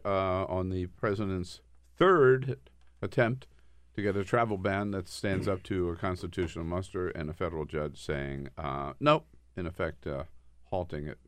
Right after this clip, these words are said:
yet once again. Where does this go now? They're just gonna keep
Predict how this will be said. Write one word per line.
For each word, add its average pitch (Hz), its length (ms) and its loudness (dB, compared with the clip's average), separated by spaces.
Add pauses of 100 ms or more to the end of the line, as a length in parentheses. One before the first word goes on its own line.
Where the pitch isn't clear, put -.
(120)
yet 67 240 -6
once 82 560 -8
again. 73 320 -8 (1300)
Where 107 240 -4
does 135 120 -2
this 123 160 -6
go 101 200 0
now? 73 240 -4
They're 80 140 -2
just 95 200 -6
gonna 90 160 0
keep 87 200 -4